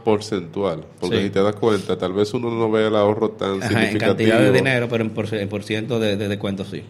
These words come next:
Speaker 1: E-, exacto, entonces es como que estos teléfonos que son un poquito más, más baratos, por así
Speaker 2: Sí.
Speaker 1: decirlo, que cuestan trescientos, que,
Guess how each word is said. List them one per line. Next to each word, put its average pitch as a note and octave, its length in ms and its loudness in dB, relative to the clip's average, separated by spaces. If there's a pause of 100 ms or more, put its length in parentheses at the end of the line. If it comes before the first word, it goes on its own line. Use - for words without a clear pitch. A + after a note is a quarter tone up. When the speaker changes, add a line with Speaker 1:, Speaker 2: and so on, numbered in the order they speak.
(140)
Speaker 1:
E-, G#2+ 240 -2
exacto, F2 460 -4
entonces F2 540 -4 (460)
es G2 100 -6
como B2 280 -4
que G2 640 -2 (180)
estos A2+ 200 -2
teléfonos C3+ 380 0
que A#2 80 0
son A#2+ 160 -2
un A#2+ 60 -8
poquito A2 880 0
más, G2+ 140 -2 (120)
más G2 220 -2
baratos, F#2+ 380 2
por F2 140 -2
así E2+ 280 -6
Speaker 2:
Sí. F#2+ 40 2
Speaker 1:
decirlo, E2+ 400 0
que - 140 -14
cuestan G2 500 -2
trescientos, F#2 540 -4
que, D#2 80 -8